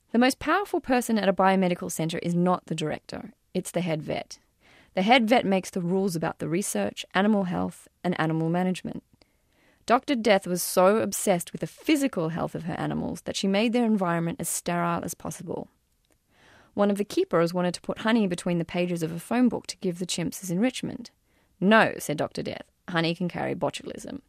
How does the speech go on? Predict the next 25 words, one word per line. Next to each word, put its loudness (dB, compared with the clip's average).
"Rope 0
in 0
the -2
cages -2
for -10
them 0
to -6
play 0
with?" -6
"No, 4
they -2
might -2
strangle 2
themselves." -10
Doctor 2
Death 2
was -10
hated -2
by -4
anyone 4
who -10
cared -2
about -6
the -10
chimps. -10